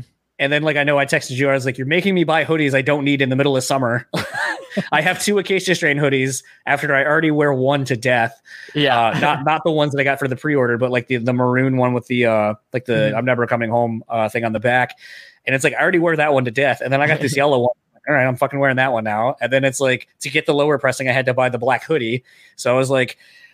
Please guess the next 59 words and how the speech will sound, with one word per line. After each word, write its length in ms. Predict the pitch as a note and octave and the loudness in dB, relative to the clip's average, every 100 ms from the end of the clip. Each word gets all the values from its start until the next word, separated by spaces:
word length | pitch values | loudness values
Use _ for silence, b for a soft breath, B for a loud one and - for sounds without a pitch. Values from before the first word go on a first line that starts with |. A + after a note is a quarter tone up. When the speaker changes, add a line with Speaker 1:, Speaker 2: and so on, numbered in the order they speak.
| _ | _
Speaker 1:
I 100 | C#3 | -2
don't, 200 | D#3 F#3+ - _ | 0 -2 -4 _
I 100 | B2+ | 0
only 160 | G3 A#3+ | 2 2
wanted 200 | A#3 A3+ | 0 0
to 40 | |
spend 220 | G3+ A3 G#3+ | -2 0 0
the 60 | |
seven 280 | G3 G#3 G#3 | 0 -2 0
dollars, 400 | G3+ G#3 F3 C3 | 0 2 2 0
not, 160 | D#3 E3 | 0 0
like, 140 | D#3 | -2
forty 320 | - G3 F#3 | -2 0 2
fucking 300 | F3 D3+ D#3 | 0 0 0
dollars, 340 | C#3 C#3 D3 A#2+ | 2 2 2 0
just 140 | E3 | -2
so 80 | E3 | 0
I 40 | D3+ | 0
can 40 | |
get 140 | D#3 | 0
the 80 | D#3 | 0
low. 140 | D3 D#3 | 0 0
And 140 | D3+ D#3+ | 0 0
then 140 | D#3+ D#3 | 0 -2
after 320 | D3+ D3+ D3+ C3+ | -2 0 0 0
a 40 | |
certain 320 | - E3 C#3 | 0 -2 -2
point, 280 | B2+ D3+ C3+ | 0 0 2
it 60 | B2 | 0
just 200 | C3+ - | -2 -2
became 240 | C#3+ C3+ | -2 0
a 60 | B2+ | 0
thing 200 | C3 B2+ | 0 0
of, 120 | A#2+ | 0
like, 340 | A#2+ A2+ G#2+ b b b b b b b b - | 0 0 -2 b b b b b b b b -2
I 60 | |
guess 280 | B2 C3 B2+ | 0 0 0
I 100 | B2 | -2
just 240 | A#2+ A#2 A#2+ | 0 -2 -2
need 200 | A#2 G#2+ | -4 -2
to, 320 | A#2 A2 A2 | -2 0 2
uh, 360 | G#2 G2+ G2+ G#2+ _ _ _ _ - | 2 2 0 -4 _ _ _ _ -6
I 40 | |
just 220 | A2 A2+ | -4 -4
need 160 | B2+ A#2 | -2 -2
to, 140 | A#2 G#2+ | -2 -2
like, 220 | A2+ G#2+ | -2 -4
just 240 | A#2 - _ | -10 -12 _
not 220 | D3 A#2+ G2+ | -4 -4 -2
care 220 | C3+ A2+ | 0 0
about 220 | G#2+ G#2+ | 0 -2
that. 260 | G2+ G#2 - _ _ _ _ | -4 -4 -8 _ _ _ _
Speaker 2:
Yeah. 720 | D3+ D3 C3+ A2+ G#2+ - - | -2 0 2 0 -2 -4 -4
<laughs> 40 | - | -2
I 100 | D3+ | 0
mean, 260 | D3 C3+ | 0 -4
thank 360 | - - D3+ D3+ | -6 -6 -6 -2
you 160 | E3 C3+ | -4 -2
for, 420 | C#3 B2+ B2 | -2 -2 -2